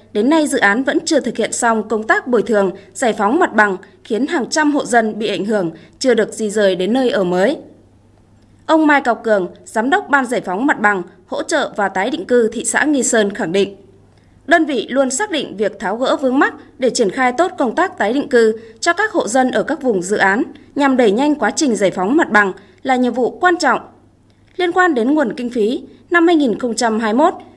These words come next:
Ủy ban Nhân dân tỉnh Thanh Hóa đã bố trí ba mươi sáu tỷ đồng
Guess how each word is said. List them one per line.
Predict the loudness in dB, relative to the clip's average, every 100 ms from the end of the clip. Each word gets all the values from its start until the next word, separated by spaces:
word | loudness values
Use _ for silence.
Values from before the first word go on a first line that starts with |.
| _
Ủy | -4
ban | 2 2
Nhân | 2
dân | 0 0
tỉnh | 0 0 -2
Thanh | -2 0
Hóa | 0 0 -4 -12 -4
đã | -2
bố | 0 0
trí | -2 -2
ba | 0 2
mươi | 0
sáu | -2 -2 -2
tỷ | -2 0
đồng | 2 0